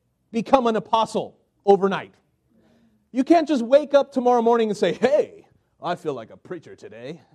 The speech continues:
You can't just wake up tomorrow morning and, and put on a tie and say, "Now I've got it all together." See, that's foolishness. It's deceitful and it is hypocritical.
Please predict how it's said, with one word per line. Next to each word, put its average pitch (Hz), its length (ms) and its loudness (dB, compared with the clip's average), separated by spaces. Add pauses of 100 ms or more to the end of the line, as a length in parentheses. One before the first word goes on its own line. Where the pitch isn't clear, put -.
(2000)
You 254 120 0
can't 349 280 2
just 302 160 0
wake 349 240 0
up 330 160 4
tomorrow 294 340 2
morning 320 380 2
and, 247 140 -2 (180)
and 240 300 0
put 339 180 2
on 302 160 4
a 247 40 4
tie 285 280 2
and 240 100 0
say, 208 160 2
"Now 202 380 0
I've 175 200 -2
got 175 200 2
it 165 100 -4
all 156 140 0
together." 120 500 -16 (2000)
See, 254 140 -2
that's 320 200 6
foolishness. 349 600 2
It's 240 160 -4
deceitful 240 1120 0 (380)
and 277 340 2
it 277 160 -2
is 277 380 -4 (160)
hypocritical. 247 920 -4